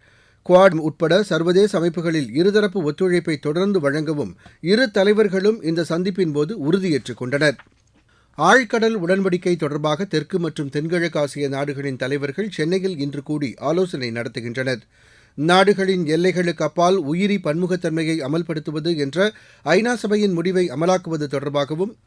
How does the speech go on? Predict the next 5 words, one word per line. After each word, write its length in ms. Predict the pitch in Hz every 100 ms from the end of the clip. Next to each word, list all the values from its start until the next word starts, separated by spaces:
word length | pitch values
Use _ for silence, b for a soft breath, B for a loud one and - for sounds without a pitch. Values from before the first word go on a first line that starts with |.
| b b -
இரண்டு 340 | 185 240 240
நாள் 240 | 214 208 220
கருத்தரங்கில் 680 | 160 170 180 160 151 131 104
விவாதிக்கப்பட 640 | 156 202 185 147 120 117
உள்ளது. 320 | 110 135 131